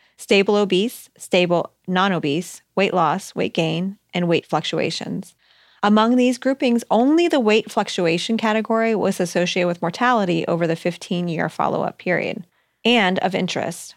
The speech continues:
the stable obese category was not linked to higher risk of death compared to the stable non-obese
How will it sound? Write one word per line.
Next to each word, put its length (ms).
the 80
stable 460
obese 340
category 560
was 240
not 260
linked 220
to 60
higher 260
risk 220
of 80
death 300
compared 500
to 100
the 80
stable 440
non-obese 760